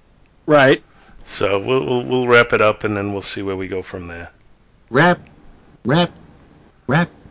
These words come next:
Speaker 3: wrap it up.
Speaker 1: I did like the cover, though.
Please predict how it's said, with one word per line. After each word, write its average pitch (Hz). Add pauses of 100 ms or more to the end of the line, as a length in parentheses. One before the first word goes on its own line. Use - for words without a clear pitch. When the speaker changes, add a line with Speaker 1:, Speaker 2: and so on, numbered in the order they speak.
(100)
Speaker 3:
wrap 165
it 131
up. 117 (720)
Speaker 1:
I 165
did 262
like 254
the 202
cover, 190
though. 98